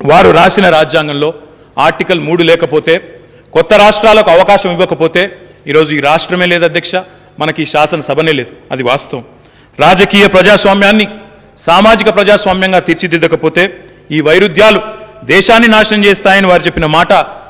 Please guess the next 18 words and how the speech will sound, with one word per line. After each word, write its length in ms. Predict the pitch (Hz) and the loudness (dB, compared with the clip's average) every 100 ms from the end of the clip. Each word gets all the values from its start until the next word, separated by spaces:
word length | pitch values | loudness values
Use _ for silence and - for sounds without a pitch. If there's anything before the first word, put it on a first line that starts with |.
| - | -10
ఆషామాషిగా 520 | - 170 220 208 190 - | -4 0 0 0 -2 -4
చెప్పలేదు, 340 | 147 160 139 | -4 -4 -4
అధ్యక్ష. 260 | 117 104 - _ _ _ _ - | -6 -12 -18 _ _ _ _ -6
ఆయన 120 | 143 | -4
ఎంత 140 | 160 | -2
గొప్పవాడంటే, 720 | 180 185 214 220 208 185 196 233 - - - - _ _ _ _ - | 0 2 4 4 4 0 -2 -6 -10 -20 -20 -20 _ _ _ _ -10
అంత 200 | 175 208 | -2 0
అద్భుతమైన 840 | 175 160 220 240 247 240 240 - - | 0 -2 0 2 2 2 0 -2 -4
రాజ్యాంగాన్ని, 640 | 175 190 202 214 214 208 | -2 0 0 0 0 0
ప్రపంచం 500 | 185 170 214 208 208 | 0 -2 -2 -2 -4
మెచ్చుకునే 360 | 202 - 214 185 | -4 -6 -4 -2
రాజ్యాంగాన్ని 580 | 170 170 175 180 175 165 | 0 0 -2 -2 -4 -4
తయారు 320 | 156 160 165 151 | -2 -2 -2 -6
చేసిన 360 | 143 139 147 139 - - _ _ _ - | -8 -4 -4 -4 -12 -20 _ _ _ -4
ఆయన 200 | 165 170 | -2 0
దార్శనికత, 680 | 147 170 202 220 214 208 | 2 2 2 0 0 0
ఆయన 300 | 202 196 160 | 2 2 0
గొప్పతనం 440 | 160 180 202 196 | -4 -2 -2 -4